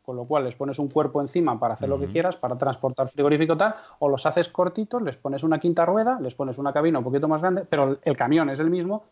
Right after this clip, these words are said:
Speaker 1: y luego les acoplas un tráiler. Lo que emaen está, está testeando ahora mismo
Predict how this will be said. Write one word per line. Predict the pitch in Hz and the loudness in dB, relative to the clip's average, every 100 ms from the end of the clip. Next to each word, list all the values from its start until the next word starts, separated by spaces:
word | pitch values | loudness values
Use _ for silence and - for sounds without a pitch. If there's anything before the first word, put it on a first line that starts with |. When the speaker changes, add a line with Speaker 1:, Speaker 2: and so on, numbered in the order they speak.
| _ | _
Speaker 1:
y | 156 | -2
luego | 143 151 | 2 2
les | 165 131 | 2 -2
acoplas | 135 151 170 | -4 -2 -4
un | 127 | -4
tráiler. | 131 127 117 117 _ _ - | -4 -4 -6 -10 _ _ -2
Lo | 139 | 0
que | 147 | 2
emaen | 165 180 175 175 127 - _ _ | 4 4 4 2 0 -10 _ _
está, | 131 - 151 151 151 151 151 | -14 -2 2 4 4 2 -4
está | 135 - 147 143 139 139 139 135 | -10 -4 -2 -2 -2 -2 -2 -2
testeando | 139 139 139 135 | -2 -2 -4 -2
ahora | 131 131 | -2 0
mismo | 160 196 208 | 2 2 0